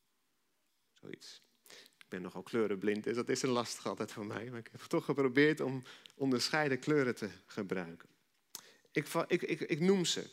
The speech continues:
Zeven geestelijke zegeningen. In vers vier staat er dat wij zijn uitgekozen om heilig en zuiver voor God te staan.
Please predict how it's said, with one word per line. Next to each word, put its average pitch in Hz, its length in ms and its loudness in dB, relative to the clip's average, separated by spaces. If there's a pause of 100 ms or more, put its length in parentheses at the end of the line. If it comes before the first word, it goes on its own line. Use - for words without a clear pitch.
Zeven 214 640 4
geestelijke 185 600 0
zegeningen. 101 680 0
In 151 160 0
vers 165 220 0
vier 208 320 -2
staat 185 280 0
er 180 80 -2
dat 165 160 -2
wij 156 200 2
zijn 147 300 -2
uitgekozen 196 1040 0 (280)
om 147 220 0
heilig 190 720 2
en 143 220 -2
zuiver 170 640 0 (300)
voor 156 140 -4
God - 400 -6
te - 120 -14
staan. - 400 -12